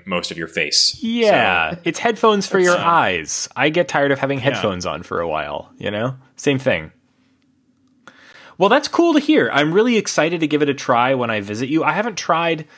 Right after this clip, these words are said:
Speaker 2: uh, PlayStation V R. I have tried an Oculus very briefly, but it was a relatively early Oculus, and I tried it at, for really only about probably twenty minutes at a, at a dev days kind of thing. So my experience with V R has been very limited.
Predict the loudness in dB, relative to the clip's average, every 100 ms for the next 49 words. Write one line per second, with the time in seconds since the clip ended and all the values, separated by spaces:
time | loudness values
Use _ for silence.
0 | -20 _ -2 0 0 -2 -2 -2 -4 -4
1 | -2 0 2 0 0 -4 0 2 4 2
2 | -2 -6 -8 -8 -4 -4 0 2 2 2
3 | -2 -6 -8 0 2 2 2 -2 -4 -8
4 | -6 -6 -6 -4 -4 2 2 2 -2 -6
5 | -6 -2 0 0 -2 -4 -4 -6 -4 -4
6 | -6 -6 -6 -2 -2 -4 -6 -8 -10 -20
7 | -10 -2 2 4 4 4 0 -2 -2 -2
8 | -2 -6 -6 -6 -4 -4 -4 -4 -2 0
9 | 0 -2 -4 -8 -10 _ -20 -12 -4 0
10 | 0 -2 -2 0 -2 -4 -6 -6 -4 -4
11 | -2 -4 0 0 -2 -10 -20 -6 -2 0
12 | -2 2 4 4 2 -4 -6 -4 0 2
13 | 2 0 -6 -6 -8 -8 -4 0 0 0
14 | -6 -8 -10 -10